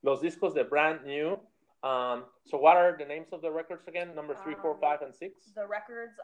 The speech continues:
Speaker 2: are Your Favorite Weapon.
Speaker 1: Your Favorite Weapon.
Speaker 2: Deja Entendu.
Speaker 1: Deja Entendu.
Speaker 2: Uh, The Devil and God Are Raging Inside Me.
Speaker 1: Yeah.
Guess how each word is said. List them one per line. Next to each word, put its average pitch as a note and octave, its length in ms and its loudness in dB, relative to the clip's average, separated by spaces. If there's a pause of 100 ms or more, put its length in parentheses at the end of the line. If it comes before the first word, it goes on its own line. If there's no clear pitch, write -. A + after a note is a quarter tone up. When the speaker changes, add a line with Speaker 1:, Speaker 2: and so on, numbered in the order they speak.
Speaker 2:
are F#3 320 -8
Your G#3+ 300 -4
Favorite B3 340 -8
Weapon. F3+ 460 -6
Speaker 1:
Your C3+ 140 6
Favorite D#3+ 400 2
Weapon. F3 380 2 (640)
Speaker 2:
Deja G#3+ 560 -4
Entendu. F#3+ 800 -10
Speaker 1:
Deja A#2 260 4
Entendu. C3+ 420 0 (420)
Speaker 2:
Uh, E3+ 420 -4
The F#3 60 -12
Devil G3 340 2
and G#3+ 160 0
God G3 300 0
Are F3+ 140 0
Raging F#3 360 -12
Inside E3+ 480 -6
Me. F3 240 -12
Speaker 1:
Yeah. - 180 0